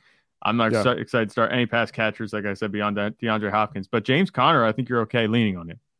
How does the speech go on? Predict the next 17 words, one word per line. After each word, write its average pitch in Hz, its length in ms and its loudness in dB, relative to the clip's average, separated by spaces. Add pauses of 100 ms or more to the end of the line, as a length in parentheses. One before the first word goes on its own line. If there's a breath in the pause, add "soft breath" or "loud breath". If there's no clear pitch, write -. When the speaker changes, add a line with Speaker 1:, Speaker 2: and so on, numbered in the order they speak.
Speaker 1:
because 120 380 0 (580)
he's 143 240 2
really 165 300 6
the 151 120 6
only 160 200 6
thing 151 160 2
they're 151 120 4
gonna, 135 260 2 (280)
you 139 140 0
know, 123 120 4
be 127 140 4
able 131 180 2
to 120 60 2
work 127 320 2
with 107 260 -4
on 120 180 2
offense. 113 540 0